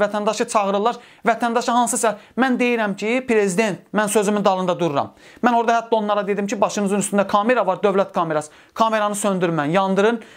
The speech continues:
mənim danışığım düşsün bura. Dövlət qu-, qulluqçusu vətəndaşa deyə bilər ki, prezident öz üçün danışır. Kök kişi var idi orada, məni qəbul eləyən o dedi. Mən təzədən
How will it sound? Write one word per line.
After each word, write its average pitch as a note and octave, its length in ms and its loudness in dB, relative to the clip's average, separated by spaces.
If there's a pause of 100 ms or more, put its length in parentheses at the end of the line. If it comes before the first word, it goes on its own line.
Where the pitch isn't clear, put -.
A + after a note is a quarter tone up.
(120)
mənim G3+ 240 0
danışığım F#3+ 440 0
düşsün F3 360 -2
bura. B2+ 180 -2 (500)
Dövlət B3+ 440 2
qu-, A3 160 -2 (480)
qulluqçusu G#3 680 4 (260)
vətəndaşa A3 480 2
deyə G#3+ 200 2
bilər A3 200 0
ki, C#4 80 -2
prezident G#3+ 400 2
öz G3 160 2
üçün D3 200 -4
danışır. A#2+ 460 -6 (140)
Kök - 240 2
kişi - 240 0
var F#3 140 2
idi F3+ 140 -2
orada, F3+ 200 0
məni G#3+ 280 0
qəbul F3+ 320 0
eləyən E3 240 -4
o G#3+ 180 2
dedi. B2 320 -6 (600)
Mən B3+ 160 2
təzədən A#3 300 2